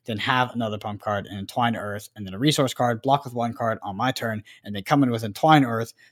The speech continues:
fuse it with the card in my hand, and maybe if I could have that arsenal, play the pump before it, and every turn would be eight plus damage, eight to thirteen damage, while I'm kind of effectively blocking with one card,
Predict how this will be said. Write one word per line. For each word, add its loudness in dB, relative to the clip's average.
fuse 6
it 4
with -4
the -14
card -2
in -4
my -2
hand, -2
and -6
maybe 0
if -8
I -6
could -6
have -8
that -10
arsenal, -12
play -12
the -12
pump -6
before -4
it, -8
and -10
every 2
turn 0
would -2
be -8
eight -8
plus -12
damage, -16
eight -6
to -16
thirteen -10
damage, -6
while -2
I'm -10
kind -12
of -20
effectively -14
blocking -14
with -20
one -10
card, -2